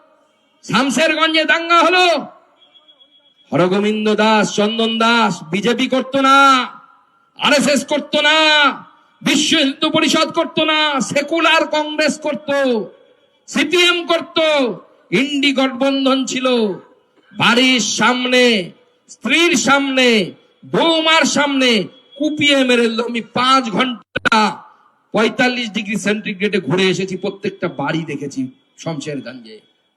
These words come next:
বাচ্চা মেয়ে দশ দিন পর ফিরে এসেছে, আমাকে বলছে, "স্যার," আমার ফেসবুকে গেলে হয়তো এখনো সেই ভিডিওটা পাবেন, লাইভ করা হয়েছিল, বলছে, "স্যার, আমাদের দোষ কি? আমরা কি শুধু হিন্দু এই জন্য দোষ?"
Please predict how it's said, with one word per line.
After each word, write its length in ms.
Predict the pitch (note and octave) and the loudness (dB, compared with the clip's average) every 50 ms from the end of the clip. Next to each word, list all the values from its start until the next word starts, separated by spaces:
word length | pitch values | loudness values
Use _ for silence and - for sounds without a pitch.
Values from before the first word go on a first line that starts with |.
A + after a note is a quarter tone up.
| _ _ _ _ _ _ - | _ _ _ _ _ _ -2
বাচ্চা 380 | - C4+ C4+ - - - D4 D4 | 0 0 0 -2 -2 0 0 2
মেয়ে 500 | C#4+ D4+ D4+ D4+ D4+ D4 C#4 A#3 F#3 - - _ _ _ _ _ | 2 2 2 4 4 4 4 2 0 -4 -14 _ _ _ _ _
দশ 300 | C#3+ G#3+ C4+ D4 C#4 A#3 | 0 2 4 4 2 2
দিন 260 | G#3+ C#4 D4+ D4 C#4+ | 0 -2 -2 -2 -2
পর 240 | C4 C#4 D4+ E4 D4 | 0 0 0 0 0
ফিরে 200 | - G#3+ C#4 D#4 | -2 -2 -2 0
এসেছে, 380 | D4+ D4 - D4 C#4+ - D4 D4 | 0 0 0 -2 -2 -2 0 0
আমাকে 340 | C4+ C#4+ C#4+ D4+ C#4 D4 C#4+ | 0 0 0 -2 -4 -2 -4
বলছে, 280 | D4+ D4+ D4 C#4+ C#4 | -4 -4 -4 -4 -4
"স্যার," 480 | - - C4 D#4+ E4+ E4+ E4+ E4+ D4+ C#4 - - - - _ _ _ _ _ - | 0 2 2 4 4 4 4 2 0 -2 -6 -10 -20 -20 _ _ _ _ _ -4
আমার 200 | - B3+ D4+ D#4 C#4+ | -2 0 2 2 2
ফেসবুকে 540 | A3 - D4 D#4 C#4 C4+ C#4 D4+ D4 D4+ D4+ | 2 2 2 2 2 0 -2 -4 -4 -4 -2
গেলে 200 | C#4 D4 D4 D4+ | -2 0 2 2
হয়তো 260 | C4+ C#4 C#4+ C#4 D4 | 2 2 0 0 0
এখনো 260 | C#4 C4+ C#4 D4+ D4 C#4 | -2 0 0 -2 -2 0
সেই 160 | C#4 C#4 C#4 | 0 0 -2
ভিডিওটা 420 | G#3+ A#3 C4+ C4+ D4 C#4+ C4+ C#4 | 0 -2 -2 -2 -2 0 0 0
পাবেন, 300 | C4+ C4+ C#4 C#4 C#4 C4+ | 0 0 -2 -2 0 -2
লাইভ 280 | C4 C4 B3+ C#4 D4 C#4 - | 0 0 0 0 0 -4 -6
করা 180 | - C4+ C4+ C4 | -6 -4 -2 0
হয়েছিল, 440 | C4 B3 C4+ C4+ C4 - C4+ C4 C4 B3 A3+ G#3 - - - _ _ _ _ _ _ _ _ - | 2 2 2 0 0 -2 -2 0 0 0 0 -2 -4 -10 -20 _ _ _ _ _ _ _ _ -2
বলছে, 180 | C4 C#4+ D4+ C4 | 0 0 0 0
"স্যার, 320 | - C4+ C#4+ D#4+ E4+ D#4+ | 2 4 4 4 4 4
আমাদের 400 | E4 E4+ F4 E4+ F4+ E4+ F4 C#4+ | 4 2 2 2 2 0 0 0
দোষ 340 | G#3 E4 F4+ F#4 F4 - - | 0 2 2 2 2 0 0
কি? 140 | - E4+ E4 | 0 -2 0
আমরা 220 | E4 E4+ F4 E4+ | 0 0 -2 0
কি 120 | E4+ F4 | 0 0
শুধু 180 | - D4+ E4+ F4 | -2 0 0 0
হিন্দু 560 | D4 A3 F3+ C4 E4 F4+ F4+ F#4 F#4 F#4+ F#4+ | 0 0 0 0 0 0 0 0 0 2 4
এই 220 | G4 G4 G4 F#4+ F#4+ | 4 6 6 6 6
জন্য 320 | F#4+ F#4+ F#4+ F#4+ F#4 F#4 | 4 4 2 0 -2 0
দোষ?" 460 | F#4 F4 F4 E4 D4 C#4 - - - | 0 2 0 0 0 -2 -4 -10 -16